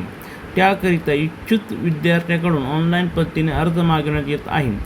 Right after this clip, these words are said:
सदर योजनेअंतर्गत महात्मा ज्योतीतर्फे विद्यार्थ्यांना ऑनलाइन प्रशिक्षण, प्रशिक्षणासाठी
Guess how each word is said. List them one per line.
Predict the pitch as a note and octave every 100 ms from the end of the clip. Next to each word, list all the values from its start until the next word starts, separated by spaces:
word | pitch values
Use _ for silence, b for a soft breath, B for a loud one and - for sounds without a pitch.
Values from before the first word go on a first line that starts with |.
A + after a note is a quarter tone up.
| B B -
सदर | F3+ F3 G#3
योजनेअंतर्गत | G3 F#3 F3 F3 E3+ E3 D3+ -
महात्मा | C#3+ E3 E3+ F#3+
ज्योतीतर्फे | F3 E3+ E3+ E3+ F3 E3+ D#3 C3
विद्यार्थ्यांना | D3 D#3+ F3 E3+ D3+ C3 D3+
ऑनलाइन | E3+ F3 F3+
प्रशिक्षण, | E3 E3+ E3 E3+ E3+
प्रशिक्षणासाठी | E3 - E3 - F3 F3 E3+ E3+ D3